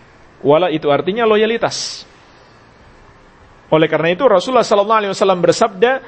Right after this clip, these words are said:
"Man tashabbaha biqaumin fahuwa minhum." Barang siapa menyerupai satu kaum, maka dia bagian dari mereka. Barang siapa menyerupai satu kaum,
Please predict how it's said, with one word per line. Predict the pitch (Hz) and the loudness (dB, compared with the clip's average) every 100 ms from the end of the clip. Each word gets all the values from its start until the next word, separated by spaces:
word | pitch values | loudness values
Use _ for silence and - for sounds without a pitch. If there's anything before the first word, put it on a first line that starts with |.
| - - _ 160 | -20 -20 _ -2
"Man | 202 196 190 | -2 -2 -2
tashabbaha | 190 - 254 175 208 196 | -2 0 -2 0 0 0
biqaumin | 180 190 247 262 269 302 311 - | -4 0 2 2 0 -6 -8 -4
fahuwa | 240 208 214 | -2 0 0
minhum." | 202 190 175 107 - _ _ _ - - - - - _ - - - | -2 -4 -6 -8 -16 _ _ _ -20 -20 -20 -20 -20 _ -20 -20 -6
Barang | 156 165 156 | -2 -2 -2
siapa | 151 - 202 196 214 220 - | -6 2 2 2 0 0 -2
menyerupai | 165 190 180 175 170 165 185 185 165 | 0 2 2 2 2 2 2 0 0
satu | 165 160 | 0 0
kaum, | - 147 180 254 262 - - - - | 0 2 2 0 -8 -20 -20 -20 -8
maka | 147 156 147 147 | -2 -2 2 0
dia | 143 185 196 185 | 0 2 2 4
bagian | 156 139 165 180 160 | 2 0 2 2 2
dari | 147 143 151 185 - | 2 4 2 -2 -6
mereka. | 135 139 127 104 - - _ _ _ _ _ _ _ - - - - _ - _ - _ _ _ _ _ _ _ _ _ - | 0 0 0 -4 -8 -20 _ _ _ _ _ _ _ -20 -20 -20 -20 _ -20 _ -20 _ _ _ _ _ _ _ _ _ -2
Barang | 143 147 180 | 0 2 2
siapa | 180 | 2
menyerupai | 170 160 156 180 170 | 2 2 2 2 2
satu | 165 160 | 0 -2
kaum, | 156 151 185 254 | 0 2 2 0